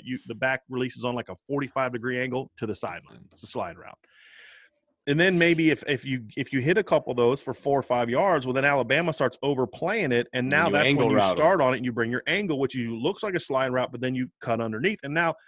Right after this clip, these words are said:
Speaker 1: you get some big play opportunities. We've seen Notre Dame do this once this year against, I think it was South Florida or Duke. Chip Long used to use this. You see other schools use this. Those are some effective things that you can do,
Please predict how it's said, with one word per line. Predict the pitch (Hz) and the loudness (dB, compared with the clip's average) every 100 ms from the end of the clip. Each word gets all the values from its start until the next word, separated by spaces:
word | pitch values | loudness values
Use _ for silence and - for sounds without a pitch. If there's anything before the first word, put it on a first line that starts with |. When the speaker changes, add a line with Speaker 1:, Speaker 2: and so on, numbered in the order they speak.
| _ _ _ _ - | _ _ _ _ -6
Speaker 1:
you | 147 | 0
get | 151 | 2
some | 165 151 | 2 2
big | 147 - | 0 2
play | 139 | -2
opportunities. | - 202 143 | 0 0 0
We've | 165 | 0
seen | - 214 | 0 -2
Notre | 196 185 | 2 2
Dame | 175 170 139 | 2 0 0
do | 123 160 | 0 2
this | 151 156 - - | 4 2 0 -6
once | 120 113 156 - | -4 2 2 0
this | - 143 - | -4 -2 -2
year | 110 113 156 _ | -2 -2 -4 _
against, | 123 113 123 - | -6 -2 -2 -4
I | |
think | 123 143 | -8 -4
it | |
was | 123 - - | -6 -8 -14
South | - 135 127 | -4 -4 -4
Florida | - 131 | -6 -4
or | 117 101 | -4 -2
Duke. | 131 107 - _ _ _ _ _ _ _ - | -2 -2 -6 _ _ _ _ _ _ _ -4
Chip | 180 175 | -2 0
Long | 139 156 160 | 2 2 2
used | 156 - | -2 -4
to | 139 | -4
use | 151 156 | 0 0
this. | 131 147 147 | 2 4 4
You | 143 | 0
see | - 147 | -4 0
other | 135 156 | 0 0
schools | 147 - 151 147 | -2 -4 -2 -2
use | 127 147 135 | 0 0 0
this. | 147 | -2
Those | 147 170 180 | 0 0 0
are | |
some | 165 160 | -4 -4
effective | 135 151 147 139 | -4 -2 -2 -4
things | - 139 127 | -6 -6 -6
that | 117 | -6
you | 123 | -6
can | 113 | -4
do, | 110 165 | 2 4